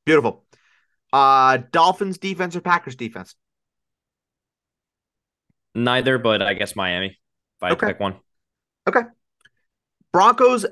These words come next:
Speaker 1: and the Rams. We'll keep this very, very, very simple.
Speaker 2: <laughs> Oh,
Speaker 1: Brett
Speaker 2: brother.
Speaker 1: Ripien, Brett Ripien, never. Lat Murray, would you consider it?
Speaker 2: Yeah.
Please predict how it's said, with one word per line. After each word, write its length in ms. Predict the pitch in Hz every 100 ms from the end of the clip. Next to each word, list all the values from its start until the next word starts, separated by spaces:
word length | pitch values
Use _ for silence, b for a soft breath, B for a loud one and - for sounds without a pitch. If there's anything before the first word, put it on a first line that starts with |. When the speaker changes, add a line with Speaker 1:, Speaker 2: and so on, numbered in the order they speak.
| -
Speaker 1:
and 420 | 185 196 202 190
the 80 | 185
Rams. 800 | 147 143 147 127 104 90 - - _ _ _ _ _ -
We'll 80 | 175
keep 240 | 190 -
this 120 | 147 120
very, 540 | - 113 113 160 175
very, 240 | 117 104 101
very 240 | 95 92
simple. 440 | - 90 123 135 _
Speaker 2:
<laughs> 640 | _ _ _ - - -
Oh, 760 | - - - - _ _ - 104
Speaker 1:
Brett 220 | 123 190
Speaker 2:
brother. 180 | 190 190
Speaker 1:
Ripien, 200 | 202 -
Brett 320 | 127 139 208
Ripien, 540 | 196 190 190 185 175 143
never. 520 | 117 139 127 113 151 _ _ _ _ _
Lat 340 | 131 202 285 254
Murray, 340 | 277 233 135
would 240 | 110 156
you 80 | 202
consider 440 | - 180 - 175 117
it? 100 | -
Speaker 2:
Yeah. 280 | 117 113